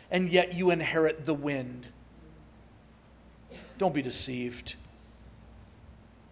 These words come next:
Don't believe the devil's lies. Second, do not allow yourself to associate with those who do. Do not allow yourself to associate with those who do.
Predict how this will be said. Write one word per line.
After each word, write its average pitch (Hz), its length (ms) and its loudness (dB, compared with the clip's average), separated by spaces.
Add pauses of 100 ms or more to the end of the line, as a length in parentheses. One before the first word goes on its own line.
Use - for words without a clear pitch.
(240)
Don't 160 200 0
believe 139 280 -4
the 139 60 -10
devil's 127 400 -4
lies. 123 340 2
Second, 170 400 6 (200)
do 175 100 2
not 190 180 10
allow 175 280 12
yourself 165 520 6
to 165 140 0
associate 156 680 2
with 143 140 -2
those 143 240 0
who 135 100 -6
do. 123 240 -6 (4000)
Do 151 100 -2
not 165 460 4 (120)
allow 160 320 8
yourself 147 640 4
to 151 140 -2
associate 139 720 0
with 131 220 -6
those 131 320 -2
who 131 120 -6
do. 117 320 -12